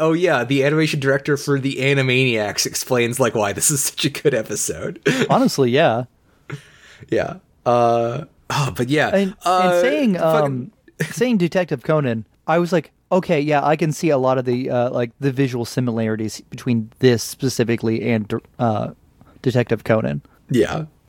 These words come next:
Speaker 1: Uh, you know, really, I mean, uh, uh, n-, n-, no surprises here. Uh, good times. Uh, <laughs> so yeah, Metabee drives up the fucking snake body,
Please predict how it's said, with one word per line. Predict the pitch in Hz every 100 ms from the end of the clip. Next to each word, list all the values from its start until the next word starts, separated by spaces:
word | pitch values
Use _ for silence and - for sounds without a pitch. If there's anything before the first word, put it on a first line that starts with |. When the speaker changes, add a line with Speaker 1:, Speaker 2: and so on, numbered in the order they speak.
| -
Speaker 1:
Uh, | 120 110 104 101 - - -
you | 151 160
know, | 143
really, | 131 143 131 120 107
I | 117
mean, | 113 110 98 -
uh, | 107 101 98 -
uh, | 104 95 82 _ _ _ - -
n-, | 156 160
n-, | 156 156
no | - 190 185
surprises | - 139 95 80 71
here. | - - - -
Uh, | 113 107
good | 110 139 127
times. | 101 69 - -
Uh, | 120 113 107 151 - - - - _
<laughs> | _ - - - -
so | -
yeah, | 220 214
Metabee | 147 175 269 339 196
drives | 135 135 135 151 139
up | 147 143
the | 139 123
fucking | 139 131 113
snake | - 120 110
body, | 107 90 82 82